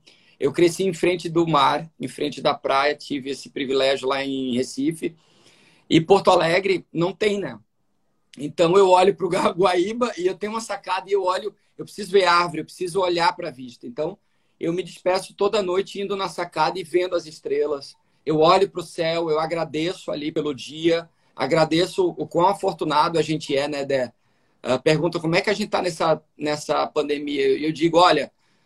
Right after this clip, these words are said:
não tá difícil, mas a gente não pode esquecer o quão afortunado nós somos, né? De ter um teto em cima da nossa cabeça, de ter comida pra pôr na mesa, de ter uma situação, apesar de tudo, confortável, sabe? Então a gente tem que agradecer, e eu agradeço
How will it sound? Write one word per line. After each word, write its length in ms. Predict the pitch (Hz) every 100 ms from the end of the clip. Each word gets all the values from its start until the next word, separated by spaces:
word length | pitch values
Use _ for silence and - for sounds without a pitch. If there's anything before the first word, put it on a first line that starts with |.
| _
não 140 | 151 156
tá 140 | 165
difícil, 600 | 170 - 175 202 208 208
mas 300 | 190 175 180
a 80 | 180
gente 160 | 165 170
não 160 | 180
pode 340 | 165 170 185 -
esquecer 480 | - 185 - 165
o 100 | 165
quão 360 | 165 - 185 202
afortunado 840 | 190 185 - - 165 143 143 143
nós 200 | 123 131
somos, 560 | 120 127 120 117 113 -
né? 260 | 113 113 123
De 100 | 127
ter 140 | 151
um 100 | 151
teto 380 | 156 151 165 160
em 40 |
cima 280 | 156 156 151
da 80 | 151
nossa 260 | 139 135
cabeça, 680 | 127 131 123 139 151 - 156 - _ _ _ _ _ _
de 120 | - 139
ter 140 | 175
comida 480 | 170 151 156 170 160
pra 120 | 156
pôr 180 | 151 151
na 100 | 139
mesa, 540 | 135 147 165 170 160
de 100 | 143
ter 140 | 143 156
uma 100 | 156
situação, 400 | - 151 151 156
apesar 400 | 151 143 151 160
de 120 | 147
tudo, 360 | - 156 156 -
confortável, 840 | 165 156 151 - 139 127 135 127
sabe? 420 | 123 117 117 135
Então 220 | 135 123 147
a 60 |
gente 340 | 143 160 160 -
tem 200 | 185 196
que 80 |
agradecer, 580 | 175 147 147 143 - 143
e 60 | 143
eu 120 | 147
agradeço 680 | 147 151 143 156 165 180